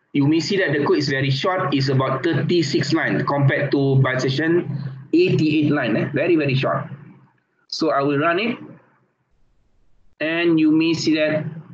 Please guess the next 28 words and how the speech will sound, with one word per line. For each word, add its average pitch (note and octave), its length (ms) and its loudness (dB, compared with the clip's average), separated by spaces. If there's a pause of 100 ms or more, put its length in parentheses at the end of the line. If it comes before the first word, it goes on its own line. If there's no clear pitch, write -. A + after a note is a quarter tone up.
(220)
just A#3 400 0
only F#3+ 400 0
two C#4 240 2
iteration. G3+ 560 0
You F3+ 80 4
nampak A3 320 0
tak? A#2 320 -2
Dia F3 80 2
meloncat F3 800 0 (480)
daripada D#3+ 400 -4
seratus F3 560 -2 (160)
terus B3 400 -2
jadi F#3+ 160 -2
kosong F3 320 -4
point D#3+ 160 -2
kosong D3 320 -2
tiga. B2 160 2
Very, A#3 160 -2
very F#3 240 0
fast. - 480 -4 (720)
Compared D#4+ 560 -2
to G3+ 80 0
bisection D#3+ 640 0
method, E3 320 -2
you E3+ 160 4
require E3 320 0
six - 400 -4
iterations. C#3 880 0